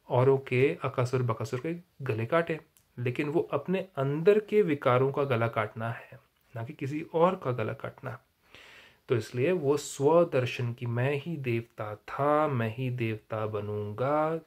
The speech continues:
इसलिए मुझे असुर नहीं कर्तव्य करने हैं, आसुरी कर्तव्य से दूर होना है।" तो मैंने अपने अंदर के अहंकार को काट दिया, मैंने अपने अंदर के अभिमान को काट दिया, मैंने अपने अंदर के क्रोध को काट दिया, ईर्ष्या को काट दिया।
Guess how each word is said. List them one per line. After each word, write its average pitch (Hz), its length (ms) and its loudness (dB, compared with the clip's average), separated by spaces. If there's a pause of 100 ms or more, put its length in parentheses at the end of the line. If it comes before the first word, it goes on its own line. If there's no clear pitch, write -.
इसलिए 123 360 -4
मुझे 113 340 -4
असुर 123 420 -2
नहीं 147 540 -4 (260)
कर्तव्य 113 440 -4
करने 110 300 -4
हैं, 151 120 -2
आसुरी 127 380 -2
कर्तव्य 117 380 -10
से 160 140 -10
दूर 190 180 0
होना 110 300 -2
है।" 123 180 -10 (300)
तो 143 60 -2
मैंने 151 160 4
अपने 175 180 -2
अंदर 156 240 -2
के - 120 -4
अहंकार 127 420 0
को 131 140 -2
काट 107 260 0
दिया, 117 260 -12 (320)
मैंने 143 120 0
अपने 147 200 -4
अंदर 143 260 0
के 156 300 -6
अभिमान 123 500 0
को 131 140 -4
काट 107 240 -8
दिया, 113 200 -10
मैंने 113 140 -4
अपने 123 180 -8
अंदर 120 180 -4
के 127 220 -6
क्रोध 120 380 -4
को 123 80 -10
काट 107 220 -4
दिया, 117 360 -6
ईर्ष्या 131 360 -2
को 127 100 -6
काट 110 120 -4
दिया। - 280 -18